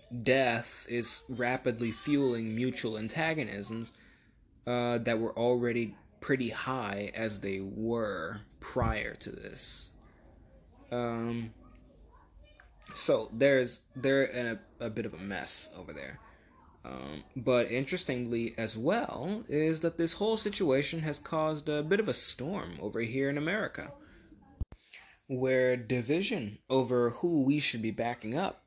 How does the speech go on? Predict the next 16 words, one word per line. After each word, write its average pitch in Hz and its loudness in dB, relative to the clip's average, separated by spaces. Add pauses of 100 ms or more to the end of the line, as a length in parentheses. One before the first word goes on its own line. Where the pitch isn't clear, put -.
has 117 0
resurfaced, 104 0
as 110 -4
it 98 -6
was 101 -8
kind 123 -2
of 131 -2
there 135 6
in 139 0
our 135 -2
political, 139 -2
uh, 139 -4
climate, 151 -2 (400)
but 117 -2
died 110 2
down 135 0